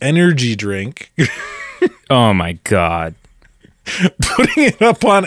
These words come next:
Speaker 1: Amazon. And this is all just a gag. Like, he has no intention of actually selling this to people and having them,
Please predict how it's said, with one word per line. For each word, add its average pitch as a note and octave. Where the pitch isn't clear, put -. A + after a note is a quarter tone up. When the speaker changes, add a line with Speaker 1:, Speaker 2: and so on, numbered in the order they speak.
Speaker 1:
Amazon. C3+
And F3+
this D4+
is F4+
all G3
just G3
a F#3+
gag. D3
Like, A#2
he F#3
has F#3
no D3+
intention C#3
of A#2
actually C3
selling A#2+
this A2
to A#2+
people G#2+
and A2
having A2+
them, A2+